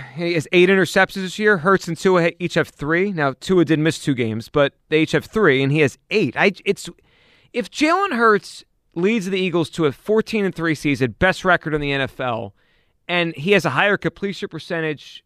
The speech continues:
than Mahomes and is within striking distance of touchdowns overall, I think he could win the award. I, I don't agree with the odds right now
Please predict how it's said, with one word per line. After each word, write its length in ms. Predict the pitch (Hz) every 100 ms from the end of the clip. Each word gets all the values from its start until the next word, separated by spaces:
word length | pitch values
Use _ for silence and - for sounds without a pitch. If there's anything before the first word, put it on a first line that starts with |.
| _
than 320 | 139 156 147
Mahomes 540 | 143 120 165 180 190 -
and 140 | 160
is 100 | 156
within 240 | 143 151 135
striking 600 | - - 147 170 202 143
distance 360 | 185 - 202
of 100 | 151
touchdowns 640 | - 160 - 208 226 254 -
overall, 600 | 160 143 151 151 185 247 - _ _ _ _ _ -
I 100 | 214
think 240 | - 392
he 120 | - 349
could 160 | 294
win 180 | 247 277
the 100 | 262
award. 480 | 208 175 262 143 -
I, 340 | - 151 175 180
I 140 | 185 208
don't 200 | 247 262
agree 300 | 185 226 226
with 160 | 214
the 140 | 190 160
odds 340 | 170 190 -
right 160 | 147 139
now 340 | 127 117 120